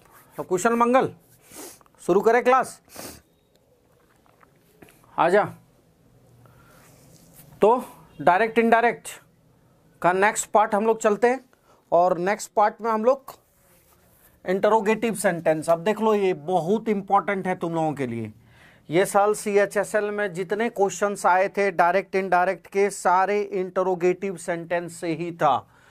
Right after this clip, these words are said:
तो हेडिंग डालो, इंटरोगेटिव सेंटेंसेस, इंटरोगेटिव।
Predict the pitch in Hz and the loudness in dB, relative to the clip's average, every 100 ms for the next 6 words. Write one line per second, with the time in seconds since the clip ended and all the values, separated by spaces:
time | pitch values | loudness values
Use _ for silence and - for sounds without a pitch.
0 | _ _ - 175 196 208 _ _ 151 160 | _ _ -2 2 2 0 _ _ -4 0
1 | 185 185 175 175 208 226 - - _ 160 | 0 2 2 4 2 0 -6 -20 _ -8
2 | 175 175 180 175 185 180 151 175 170 196 | -8 -4 -4 0 0 0 0 -2 -2 -4
3 | 196 165 - 156 151 151 147 143 160 123 | -4 -6 -4 -4 -2 -4 -4 -4 -4 -4
4 | - - _ _ _ _ _ _ _ - | -8 -20 _ _ _ _ _ _ _ -20
5 | - - _ _ _ _ 143 139 151 160 | -20 -20 _ _ _ _ -4 -2 0 2
6 | 160 180 170 147 147 - 143 - | 2 2 2 2 0 0 -2 -4